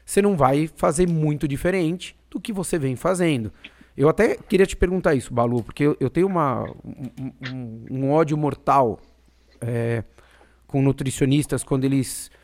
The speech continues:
têm um aluno lá que faz um acompanhamento, tá seis meses, ou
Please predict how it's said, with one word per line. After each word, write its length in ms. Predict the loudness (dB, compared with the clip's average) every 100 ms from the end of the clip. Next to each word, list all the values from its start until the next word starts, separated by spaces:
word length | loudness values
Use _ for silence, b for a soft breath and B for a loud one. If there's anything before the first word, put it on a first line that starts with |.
| b b -4
têm 100 | 0
um 80 | 4
aluno 280 | 4 4 6
lá 120 | 4
que 60 |
faz 180 | 4 4
um 60 | 4
acompanhamento, 720 | 0 -2 0 2 2 0 2
tá 160 | 0
seis 340 | 2 2 2 2
meses, 580 | 2 2 2 -2 -4
ou 140 | 2